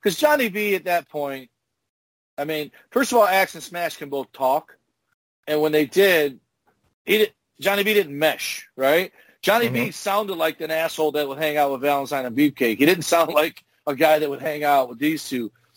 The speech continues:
Speaker 1: And then when Demolition talked and Fuji just would say some shit like Confucius at the end and be like, "Ha, ha, ha, ha," and he'd be done. And it worked perfect. And,
Speaker 2: Mm-hmm.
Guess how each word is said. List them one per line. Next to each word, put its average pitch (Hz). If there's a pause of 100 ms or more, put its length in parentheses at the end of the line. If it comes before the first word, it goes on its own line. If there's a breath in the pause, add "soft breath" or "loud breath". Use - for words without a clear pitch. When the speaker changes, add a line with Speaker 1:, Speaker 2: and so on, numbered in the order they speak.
(160)
Speaker 1:
And 156
then 160
when 151
Demolition 170
talked 156
and 143
Fuji 170
just 151
would 151
say 160
some -
shit -
like 147
Confucius 135 (140)
at 147
the 139
end 156
and 135
be 135
like, 110 (200)
"Ha, 139
ha, 131
ha, 127
ha," 117 (180 soft breath)
and 156
he'd 170
be 208
done. 247
And 165
it 180
worked 190 (380)
perfect. - (180)
And, 156
Speaker 2:
Mm-hmm. 113